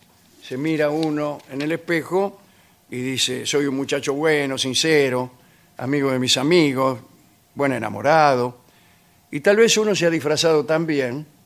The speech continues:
ha ensayado también esos disfraces,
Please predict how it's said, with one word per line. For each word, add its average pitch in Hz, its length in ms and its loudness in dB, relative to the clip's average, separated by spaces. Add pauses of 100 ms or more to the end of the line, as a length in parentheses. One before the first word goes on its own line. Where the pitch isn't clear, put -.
(640)
ha 131 100 -2
ensayado 143 600 2
también 143 320 0
esos 143 200 0
disfraces, 135 560 -2